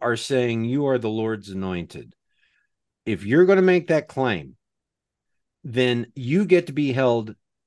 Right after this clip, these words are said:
to a different standard than everyone else. And that standard is the absolute highest standard.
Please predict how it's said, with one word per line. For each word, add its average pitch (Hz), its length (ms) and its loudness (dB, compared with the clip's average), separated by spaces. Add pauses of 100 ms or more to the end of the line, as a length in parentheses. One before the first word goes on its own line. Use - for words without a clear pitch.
(200)
to 120 160 -2
a 107 100 -2
different 131 420 -6
standard 110 580 -2
than 87 180 -4
everyone 113 500 -2
else. - 480 -4 (400)
And 95 200 -4
that 135 200 -2
standard 123 600 -2
is 90 260 -12
the 95 240 -10 (160)
absolute 127 800 -2
highest 110 840 -2
standard. 92 680 -6